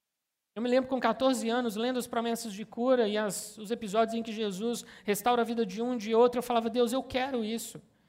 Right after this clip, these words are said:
Foi por causa da minha saúde que eu me aproximei do Senhor." Qual é o motivo que te aproxima de Deus?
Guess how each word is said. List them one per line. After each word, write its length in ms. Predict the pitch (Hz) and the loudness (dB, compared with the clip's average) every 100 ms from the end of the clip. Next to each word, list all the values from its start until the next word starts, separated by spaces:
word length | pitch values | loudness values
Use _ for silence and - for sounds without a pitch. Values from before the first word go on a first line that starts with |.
| _ _ _ | _ _ _
Foi 100 | 220 | -8
por 160 | 240 | -4
causa 220 | 269 269 262 | 0 2 2
da 100 | 254 | 0
minha 220 | 262 311 | 0 -2
saúde 420 | - 254 294 - | 0 0 0 -2
que 60 | 262 | -2
eu 60 | |
me 40 | 240 | -2
aproximei 480 | 240 226 233 220 | -2 -4 -4 -4
do 60 | 208 | -4
Senhor." 380 | - 196 196 208 | -6 -2 0 0
Qual 180 | 220 302 | 0 0
é 80 | 339 | 2
o 80 | |
motivo 420 | 311 294 311 311 240 | 0 -2 -2 -2 -4
que 80 | |
te 100 | - | -6
aproxima 360 | 247 226 - 233 | -6 -4 -6 -8
de 100 | 196 | -6
Deus? 540 | 175 175 143 151 - | -4 -2 -2 -8 -16